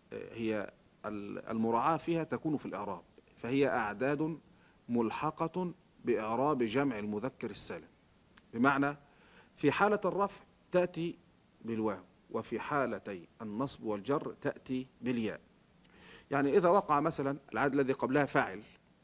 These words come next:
تأتي هذه الأعداد معطوفة عليه بالرفع. طب إذا وقع مفعولا أو اسما،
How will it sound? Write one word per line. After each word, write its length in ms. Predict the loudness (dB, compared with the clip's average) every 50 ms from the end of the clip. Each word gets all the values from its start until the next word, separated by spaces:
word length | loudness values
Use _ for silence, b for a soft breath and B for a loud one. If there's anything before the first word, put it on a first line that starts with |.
| _ _ _ _ _ _ _ _ _ _ b b b b b b b b b b _
تأتي 460 | 4 4 4 4 0 -2 -2 -2 0
هذه 280 | 2 2 2 2 2 0
الأعداد 520 | 0 0 -2 -2 -2 0 0 0 0 0 -2 -6 -16 -12 -4
معطوفة 440 | -2 0 0 0 -2 -4 -4 -2 -2
عليه 280 | 0 2 0 0 0
بالرفع. 440 | -2 -4 -4 -4 -6 -8 -10 -16 -20 -20 _ _ _
طب 120 | -14 -12 -8 -8
إذا 180 | -4 -2 2
وقع 340 | 2 2 2 0 0 0 0
مفعولا 580 | 0 -2 -4 -6 -6 -4 -2 -2 -2 -2 -4 -8 -12 -20 _ _ _ _ _ -20 _ _ _ _ _ _ _ _ _ 2
أو 260 | 4 4 4 4 2 -2 -10 -18 -20 b b b b b b b b b _ -2
اسما، 440 | -2 0 2 2 2 0 -2 -6